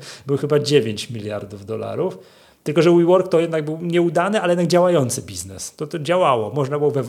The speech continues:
wiem, w Warszawie cały czas chyba można wynająć biuro od WeWork, chyba, nie wiem, czy już po tym upadku można, ale można było. Theranos od początku do końca było oszustwem. To był hit. I to jest Theranos, to jest skrót od therapy i diagnosis. Tak? I to jest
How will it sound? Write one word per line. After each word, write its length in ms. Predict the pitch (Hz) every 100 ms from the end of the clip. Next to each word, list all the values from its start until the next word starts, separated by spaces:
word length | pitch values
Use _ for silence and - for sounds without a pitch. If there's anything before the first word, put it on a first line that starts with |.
| -
wiem, 140 | 175 143
w 40 |
Warszawie 380 | 156 156 170 117
cały 140 | 113
czas 140 | 104 -
chyba 180 | 113 113
można 240 | 110 113
wynająć 580 | 117 123 110 101 98 104
biuro 320 | 107 107 104
od 100 | 101
WeWork, 440 | 101 101 104 -
chyba, 180 | - 110
nie 220 | 101 104
wiem, 160 | 107 101
czy 120 | 90
już 60 | 101
po 80 | 98
tym 100 | 104
upadku 320 | 98 101 -
można, 260 | 107 98 104 - - -
ale 140 | 117
można 220 | 113 107 107
było. 240 | 131 196 - - - - - -
Theranos 420 | 151 165 170 151
od 100 | 147
początku 360 | 160 156 139 143
do 100 | 139
końca 260 | 143 139
było 180 | 127 135
oszustwem. 640 | 127 131 110 - 92 82 - _ _ _ _ _ _ _ _ -
To 140 | 135
był 160 | 113 98
hit. 200 | - 131
I 40 |
to 60 | 139
jest 200 | 139 156
Theranos, 380 | 143 185 185
to 60 | 156
jest 100 | 143
skrót 220 | 175 160
od 140 | 139 -
therapy 420 | 165 170 165 175
i 260 | 175 170
diagnosis. 920 | 131 151 147 139 143 113 92 85 - - _ - - - _
Tak? 300 | - 156 147
I 60 | 120
to 160 | - 110
jest 320 | 107 -